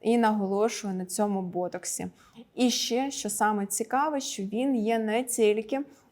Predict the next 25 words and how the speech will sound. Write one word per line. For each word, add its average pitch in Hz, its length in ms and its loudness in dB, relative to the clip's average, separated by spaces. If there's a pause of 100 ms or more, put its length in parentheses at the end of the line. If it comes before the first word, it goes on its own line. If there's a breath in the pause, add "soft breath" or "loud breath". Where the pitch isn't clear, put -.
(320)
в 226 380 4 (100)
преміумі, 220 640 2 (540 loud breath)
е, 196 400 0
не 214 140 4
тільки 214 540 0 (380)
прозорий, 247 680 6 (320)
також 262 400 2
він 208 180 2
є 202 240 -2
з 208 120 -8
пігментами. 190 920 -4 (300 soft breath)
З 202 400 2
чорним — 226 840 0
це 233 300 4
платінум, 220 760 0
і 254 160 2
з - 340 -6
синім — 180 460 2
це - 240 0
блонд. 185 460 -4 (340 loud breath)
Тож 202 240 -4
ви 214 80 0
можете 202 540 -2
їх 180 280 -8
поєднувати. 240 1040 -2